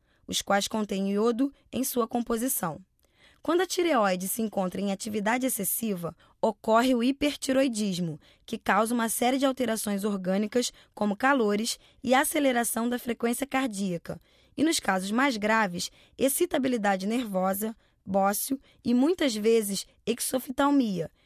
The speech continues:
que são os olhos saltados. O hipotiroidismo, que é a falta de hormônios tireoidianos, faz com que a pessoa tenha o metabolismo reduzido e, em crianças, causa um quadro conhecido como cretinismo, caracterizado por baixa estatura,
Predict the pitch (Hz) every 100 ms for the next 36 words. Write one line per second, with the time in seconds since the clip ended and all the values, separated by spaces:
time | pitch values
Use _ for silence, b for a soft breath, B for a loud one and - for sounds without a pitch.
0 | _ - 208 233 247 226 208 208 208 254
1 | 247 220 180 160 165 - - _ b b
2 | b b - 277 392 302 285 247 214 185
3 | 190 226 190 170 160 _ - 214 214 214
4 | - 285 294 247 247 214 190 175 180 -
5 | - 302 254 214 185 180 202 185 165 -
6 | b b b - 233 240 269 269 254 240
7 | - 214 202 202 202 202 202 262 269 208
8 | 185 190 208 262 269 190 202 202 233 -
9 | b b - 247 302 233 208 226 214 185
10 | - b b - 220 240 254 247 214 208
11 | 226 233 214 202 240 226 - 220 208 269
12 | 285 320 262 190 165 156 160 b b b
13 | - 190 208 - 226 202 190 208 214 -
14 | 208 208 254 277 285 - 233 - 202 202
15 | 208